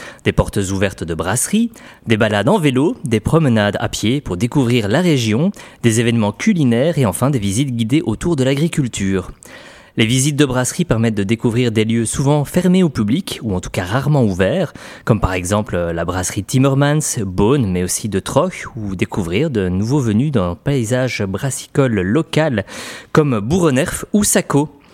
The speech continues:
Les amoureux du vélo se réjouiront de découvrir de nombreux parcours dans la région, avec des brasseries et des cafés comme point de ralliement. Certains proposent même de démarrer avec un cocktail à base de lambic, ce qu'on recommande plutôt à l'apéro, mais qu'on réserve aux téméraires avant d'entamer une séance sportive.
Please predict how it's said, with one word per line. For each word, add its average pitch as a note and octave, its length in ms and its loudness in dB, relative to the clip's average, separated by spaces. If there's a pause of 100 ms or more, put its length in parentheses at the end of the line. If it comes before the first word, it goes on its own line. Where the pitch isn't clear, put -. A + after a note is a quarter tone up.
(840)
Les C#3 160 4
amoureux F#3 260 4
du E3 120 0
vélo F3 220 2
se E3 140 -2
réjouiront C3+ 400 2
de C3 80 -2
découvrir C3 500 -2
de A2 160 2
nombreux D3+ 360 2
parcours F3+ 420 0
dans D3+ 80 4
la C#3+ 100 4
région, C#3+ 440 2
avec G#2 260 -2
des G#2+ 100 0
brasseries G#2+ 480 -2
et A#2 60 2
des G#2 100 0
cafés D#3+ 380 -2
comme G#2 240 0
point G3 220 2
de A#2+ 80 0
ralliement. D3 520 2 (460)
Certains C#3+ 340 2
proposent B2 420 0
même D#3 220 4
de A#2+ 120 2
démarrer C#3 400 2
avec A2 180 -2
un G2 80 0
cocktail C#3 400 0
à G2 80 0
base G#2+ 300 0
de D#3+ 80 4
lambic, E3+ 520 0
ce - 120 -8
qu'on A2+ 180 0
recommande A#2 560 0
plutôt F3+ 320 0
à B2 80 2
l'apéro, D#3 500 2
mais E3 120 0
qu'on B2+ 200 0
réserve B2 360 0
aux G#2+ 80 -4
téméraires B2 520 0
avant G2 200 -2
d'entamer G2 360 -2
une G2+ 100 -2
séance D3+ 360 -4
sportive. A#2 720 -2